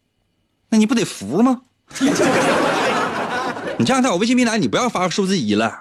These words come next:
这瞅你们这就好，怎么显示你有数字一键呢？给我发一个大写的符。<laughs> 可简直了，原因，原因，原因。<laughs>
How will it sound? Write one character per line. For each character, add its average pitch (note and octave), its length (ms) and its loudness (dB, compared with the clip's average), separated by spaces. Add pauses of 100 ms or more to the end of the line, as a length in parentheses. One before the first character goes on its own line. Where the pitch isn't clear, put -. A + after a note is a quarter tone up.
这 - 180 -4
瞅 - 260 0
你 A#3+ 100 4
们 G#3+ 80 2
这 A3+ 80 2
就 A3 100 2
好， D#3+ 160 0
怎 D#3+ 160 -2
么 G3+ 40 0
显 B2+ 200 0
示 A#3+ 120 0
你 F3 120 4
有 D#3 160 2
数 A3 180 2
字 G#3+ 100 2
一 F3+ 140 2
键 A3 240 0
呢？ D3+ 120 0 (220)
给 A#3 80 2
我 G#3+ 40 2
发 A3+ 240 -2
一 A3 100 0
个 A3+ 120 0
大 A#3+ 180 0
写 B2 140 -2
的 B2 80 -2
符。 D3 380 -2 (100)
<laughs> - 180 -18 (2000)
可 - 200 -8
简 - 440 -6
直 - 340 -8
了， F#3 100 -8 (480)
原 G#3 240 0
因， A#3+ 160 4
原 F3 160 2
因， A3+ 200 2
原 F#3 160 2
因。 G#3+ 200 2
<laughs> - 380 -14